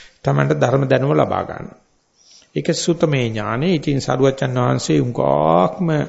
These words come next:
මේ සුතමේ ඥානෙ විශ්වාස කරපු අදහපු සරුව-, සා-, සාස්තුන් වහන්සේ නමක්.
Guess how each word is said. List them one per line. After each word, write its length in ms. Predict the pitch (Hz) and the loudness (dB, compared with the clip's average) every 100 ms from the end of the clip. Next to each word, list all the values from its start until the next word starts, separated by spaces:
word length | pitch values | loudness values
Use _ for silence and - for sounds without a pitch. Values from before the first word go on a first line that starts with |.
| - - - - - - | -8 -20 -20 -20 -20 -12
මේ 160 | - 139 | -4 -4
සුතමේ 480 | - 147 160 143 135 | -2 0 2 2 0
ඥානෙ 500 | 120 120 135 147 151 | 0 0 2 2 2
විශ්වාස 520 | 127 - - 143 147 | 2 0 0 2 2
කරපු 340 | - - 143 147 | -2 -4 -2 0
අදහපු 460 | 123 131 135 135 | 0 0 0 -2
සරුව-, 440 | 131 117 110 117 - | -6 -6 -4 -4 -6
සා-, 360 | - 98 98 | -10 -10 -10
සාස්තුන් 460 | - 113 101 - 165 | -8 -6 -4 0 2
වහන්සේ 360 | 160 156 143 165 | 2 2 -2 -4
නමක්. 280 | 110 117 | -4 -6